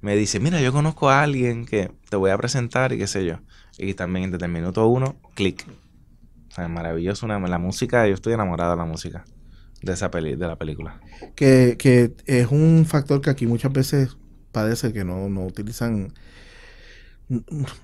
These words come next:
Speaker 2: no trabajan, muchas veces no la, no trabajan la música con la misma importancia que, que trabajan otros detalles y, y te puede llevar a otra cosa. Se puede hacer to-, una muy buena música te puede hacer otra
Speaker 1: Sí,
Speaker 2: película,
Speaker 1: sí,
Speaker 2: tú
Speaker 1: sí.
Speaker 2: sabes, totalmente. Eh, hoy en día,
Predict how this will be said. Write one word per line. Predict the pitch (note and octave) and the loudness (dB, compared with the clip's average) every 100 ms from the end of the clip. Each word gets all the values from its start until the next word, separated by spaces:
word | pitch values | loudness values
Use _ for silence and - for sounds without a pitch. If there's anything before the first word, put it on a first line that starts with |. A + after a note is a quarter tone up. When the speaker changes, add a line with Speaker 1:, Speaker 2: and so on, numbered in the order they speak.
| - | -12
Speaker 2:
no | E3 D#3 D3+ | 0 2 6
trabajan, | F3+ F3+ F#3 | 8 8 8
muchas | D#3 D#3+ | 6 6
veces | F#3 F#3+ | 4 6
no | E3+ E3 | 8 8
la, | E3+ D#3+ | 8 4
no | E3 | 2
trabajan | D#3 D#3 E3 | 6 8 10
la | D#3+ | 8
música | D#3 D#3 E3 D3 C#3 | 6 6 4 6 4
con | C3+ | 4
la | A#2 | 2
misma | A#2 B2+ | 2 4
importancia | C#3 C#3 C3+ C3+ C3 C3+ | 4 4 2 2 2 2
que, | C3 A#2 G#2+ | 2 2 0
que | A2 G#2 | -2 -2
trabajan | G#2 G#2 A2+ B2 | -2 -2 0 0
otros | B2 C3 C3 | 0 -2 0
detalles | B2 A#2+ B2 A#2+ G#2+ | 0 2 2 2 2
y, | F#2 E2 - - - _ _ | -2 -6 -14 -20 -20 _ _
y | - A#2 | -10 -4
te | A#2+ | -4
puede | A2 A2+ A2+ | 0 0 4
llevar | A#2 A#2 | 4 4
a | A2+ | 2
otra | G2+ | -2
cosa. | F2+ G2 - F2+ E2+ | -4 -6 -6 -6 -8
Se | - | -8
puede | A2 | -4
hacer | A2 A#2+ | -2 -2
to-, | A#2+ A2 - | -2 -6 -2
una | C3+ C#3+ | 2 6
muy | D#3 | 8
buena | C#3+ D3+ D3 | 10 10 10
música | C3+ C#3+ D3 C3 | 8 6 2 -2
te | A#2+ | -2
puede | G2+ G#2+ | -4 -2
hacer | A#2+ | 0
otra | A2 G#2 | 0 -2
Speaker 1:
Sí, | G2+ | -2
Speaker 2:
película, | G2 - - - | -4 -6 -8 -12
Speaker 1:
sí, | - - | -10 -8
Speaker 2:
tú | - | -6
Speaker 1:
sí. | |
Speaker 2:
sabes, | - F#2+ | -6 -6
totalmente. | G2 F#2 F#2+ F#2 E2 D#2 - - - - - - - - | -8 -8 -8 -8 -10 -14 -20 -20 -20 -20 -20 -20 -16 4
Eh, | D3+ C#3+ C3+ B2 G#2+ G2+ - - - - - | 8 10 10 8 4 0 -6 -20 -20 -16 6
hoy | D#3+ G3+ | 8 10
en | G3+ | 10
día, | G3+ G3+ G3 | 10 8 6